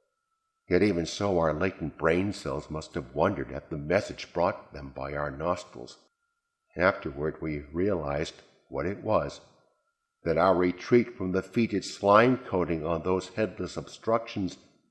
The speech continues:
and the coincident approach of the pursuing entity had not brought us the exchange of stenches which logic called for. In the neighborhood of the prostrate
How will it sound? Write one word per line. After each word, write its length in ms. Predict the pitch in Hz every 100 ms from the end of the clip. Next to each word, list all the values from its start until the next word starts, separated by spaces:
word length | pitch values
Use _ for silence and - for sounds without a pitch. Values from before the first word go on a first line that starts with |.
| _ -
and 120 | 101
the 60 | 92
coincident 680 | - 98 110 120 113 107 -
approach 460 | 104 - 107 101 -
of 100 | 104
the 80 | -
pursuing 640 | - 101 - 123 101 92 -
entity 580 | 120 139 131 - 82 - _ _ _
had 240 | 127 131 127
not 340 | 151 170 - - - _
brought 380 | 110 120 123 110
us 220 | 92 -
the 180 | - 90 98
exchange 680 | - - - 110 107 90 -
of 120 | -
stenches 600 | - 120 120 117 87 - - _
which 220 | 101 -
logic 460 | 98 98 95 123 -
called 340 | - 90 80 -
for. 240 | 82 90 - - _ _ _ _ _ _ _ _ _
In 180 | 110 104
the 80 | 107
neighborhood 640 | 95 120 143 147 135 127
of 100 | 113
the 100 | 110
prostrate 680 | 101 - 117 113 - 110 101